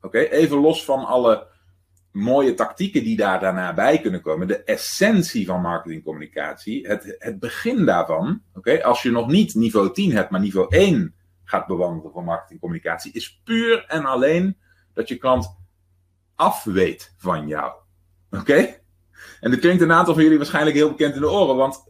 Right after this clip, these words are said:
je, je kunt een geweldig product hebben, echt supergoed. Je kunt het in principe goed kunnen leveren, hè. In de digitale wereld is de drempel daarvoor vaak helemaal niet zo heel hoog.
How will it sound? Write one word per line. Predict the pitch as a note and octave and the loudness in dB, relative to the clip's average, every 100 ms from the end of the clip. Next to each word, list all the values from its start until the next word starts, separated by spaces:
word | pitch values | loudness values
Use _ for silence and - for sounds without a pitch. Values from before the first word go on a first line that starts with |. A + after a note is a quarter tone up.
| _ | _
je, | - B2+ C#3+ - | -8 0 2 2
je | B2+ C3+ | -6 0
kunt | E3+ E3 | 0 0
een | C3+ | -4
geweldig | - D3 G#3 - - | -4 0 2 2 0
product | C#3 D3+ - | 0 0 0
hebben, | F#2 E2+ | -2 0
echt | D#2+ - | -2 -6
supergoed. | - D4 F3 C#3+ C3 D3+ - - _ | 2 2 2 -2 -2 -2 -6 -20 _
Je | A#2+ | 0
kunt | D3+ C#3 - _ | 0 0 -6 _
het | B2+ B2 | -4 -4
in | B2+ A#2 | -8 -8
principe | G#2 - G2 | -8 -10 -12
goed | - - | -8 -4
kunnen | A#2+ G#2 | -2 0
leveren, | F#2+ G2+ C3 B2 B2+ C#3+ | 0 2 2 2 4 6
hè. | C3 | 6
In | A#2 | 4
de | F#2+ | -2
digitale | G2 - G#2+ A2 F#2+ F#2 | -4 -6 -4 -2 0 0
wereld | G#2 A2 G2 | 0 0 -2
is | F2+ | -6
de | G2 | -6
drempel | F2+ F#2+ F2 | -6 -4 -4
daarvoor | E2+ F#2 | -4 -4
vaak | F2 E2+ | -4 -4
helemaal | F2+ F2 F2+ | -4 -4 -4
niet | F2 - | -6 -8
zo | E2+ | -6
heel | F2 D#2 | -4 0
hoog. | F#2+ E3 - | 2 0 -2